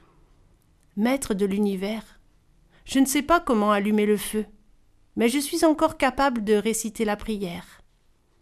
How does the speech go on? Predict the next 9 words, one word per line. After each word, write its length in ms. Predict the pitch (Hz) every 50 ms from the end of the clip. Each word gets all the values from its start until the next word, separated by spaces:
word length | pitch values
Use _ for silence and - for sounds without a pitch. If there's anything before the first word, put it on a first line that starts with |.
| _ _ _ _ _ _ _ _ _ _ - - - -
Et 80 | 226
le 100 | 233 233
miracle 480 | 233 233 233 226 233 285 330 - - 226
s'accomplissait. 800 | - 208 190 190 190 190 190 - 202 185 - - 190 190 196 - _ _ _ _ _ _ _ _ - _ _ _ _ _ _ _ _ _ _ _ - - _ _ _ - _ - - _ _
Plus 180 | - - 202 190
tard, 380 | 196 233 240 277 285 277 285 - - - - - - -
le 160 | 220 220 233
rabbi 380 | 233 240 247 226 220 247 247
Moshe 400 | 233 233 262 311 320 - - -